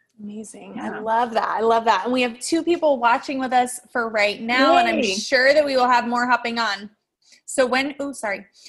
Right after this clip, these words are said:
Speaker 1: So when you guys hop on, just let us know below, drop a comment, let us know that you are with us. Okay, awesome. So we're gonna dive ri-, right in. We wanna be respectful of your time.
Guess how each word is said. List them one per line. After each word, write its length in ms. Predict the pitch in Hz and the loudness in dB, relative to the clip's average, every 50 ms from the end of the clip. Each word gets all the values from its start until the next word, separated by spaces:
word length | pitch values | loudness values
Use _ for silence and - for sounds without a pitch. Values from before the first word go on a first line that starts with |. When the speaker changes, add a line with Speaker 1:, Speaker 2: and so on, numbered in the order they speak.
| - _ | -20 _
Speaker 1:
So 200 | - - 311 285 | -4 2 2 2
when 460 | 269 240 269 277 277 277 277 277 277 285 | 4 4 2 2 2 2 0 0 0 -2
you 220 | 254 247 254 262 | -4 -4 -4 -2
guys 200 | - 277 262 254 | 0 0 -2 0
hop 240 | - 240 226 - - - | 0 0 0 0 -2 -4
on, 380 | 311 370 403 427 427 427 415 392 | -2 -2 0 0 -2 -2 -2 -4
just 180 | 339 269 - | -4 -4 -4
let 220 | 254 247 240 254 311 | 0 2 2 2 2
us 160 | 320 - - | 0 -2 -4
know 100 | 311 285 | -6 -4
below, 480 | 240 254 233 240 254 277 285 285 285 | -4 -4 -4 -2 0 2 2 2 2
drop 240 | 285 285 240 220 - | 0 -2 -6 -8 -8
a 40 | 208 | -12
comment, 640 | - - - 233 233 240 240 247 240 240 247 233 | -16 -16 -12 -8 -8 -6 -6 -4 -4 -4 -4 -4
let 160 | 226 226 214 226 | -6 -6 -6 -6
us 200 | 226 226 - 233 | -8 -8 -8 -8
know 180 | 226 226 240 | -8 -8 -6
that 100 | 240 254 | -8 -8
you 160 | 226 220 214 | -10 -10 -10
are 200 | - - 190 190 185 185 | -10 -10 -12 -12 -12 -8
with 240 | 196 208 254 277 269 - | -6 -4 -6 -6 -6 -6
us. 500 | 359 370 403 440 523 539 523 - - - - - - - - - | -6 -4 -2 -2 -4 -4 -6 -8 -12 -12 -14 -18 -20 -16 -8 -6
Okay, 200 | 320 - 440 415 - 311 | -4 -2 -2 -2 0 2
awesome. 320 | 370 427 - 440 302 247 | 0 0 0 -2 -6 -4
So 160 | - - 311 | -2 -2 0
we're 180 | 247 302 339 466 | 2 2 2 2
gonna 220 | 587 571 453 269 | 0 -2 -2 0
dive 280 | - 269 254 277 285 277 | 2 2 4 4 2 4
ri-, 360 | 302 285 - - - - 226 | 2 0 0 -2 -8 -8 -2
right 220 | 247 254 254 262 | 0 2 2 2
in. 180 | 269 269 262 269 | 0 -2 -2 -2
We 80 | 262 240 | -2 -2
wanna 240 | 233 240 240 240 | -2 -2 -2 -2
be 120 | 226 240 226 | -4 -6 -6
respectful 580 | 214 220 - - - 220 214 214 - 247 240 | -8 -8 -10 -8 -6 -6 -6 -6 -6 -4 -4
of 120 | 233 226 208 | -4 -4 -6
your 120 | 208 208 | -10 -16
time. 500 | - - - - 240 254 285 302 330 320 | -16 -18 -12 -8 -6 -4 -4 -6 -8 -10